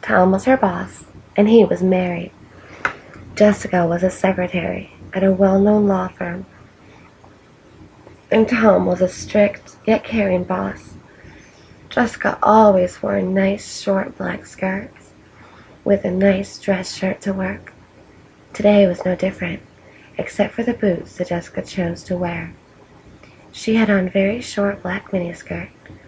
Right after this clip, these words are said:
thigh-high stockings, and knee-high black leather boots with four-inch heels. They showed off her long legs. She also had a red silk button-down shirt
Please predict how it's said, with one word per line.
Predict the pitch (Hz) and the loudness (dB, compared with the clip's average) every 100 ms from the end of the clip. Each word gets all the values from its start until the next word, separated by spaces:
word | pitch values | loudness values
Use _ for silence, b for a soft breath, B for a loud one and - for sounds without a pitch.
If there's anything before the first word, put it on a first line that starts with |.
| B B - | B B -10
thigh-high | - 196 202 214 220 | 2 4 6 4 2
stockings, | 247 196 180 - 180 - 190 - - B B B B | 0 -2 -2 -6 -10 -8 -10 -14 -20 B B B B
and | - 214 | 0 4
knee-high | 202 196 202 185 | 4 4 2 0
black | 180 185 180 175 - | -2 0 0 -2 -4
leather | 175 170 170 | -4 -2 -4
boots | 175 160 - - - | -4 -4 -8 -20 -6
with | 180 | -6
four-inch | 170 - - 165 175 175 175 | -6 -8 0 2 2 -2 -6
heels. | 180 175 175 185 - _ B B B B B B B - | -8 -6 -8 -10 -18 _ B B B B B B B 0
They | 202 | 0
showed | - 214 | 4 4
off | 196 180 | 4 4
her | 170 180 | 2 0
long | 170 170 170 | 0 -2 0
legs. | 170 170 160 160 - - - B B B B B | -2 -4 -6 -12 -20 -20 -20 B B B B B
She | - 202 | -2 4
also | 185 196 202 | 6 4 2
had | 185 160 | 0 0
a | 165 | -2
red | 175 190 190 | 0 -2 -2
silk | - 185 185 - | -4 -6 -6 -8
button-down | 175 - 190 196 | -8 -4 -2 0
shirt | 196 - 175 170 | -2 -4 -6 -6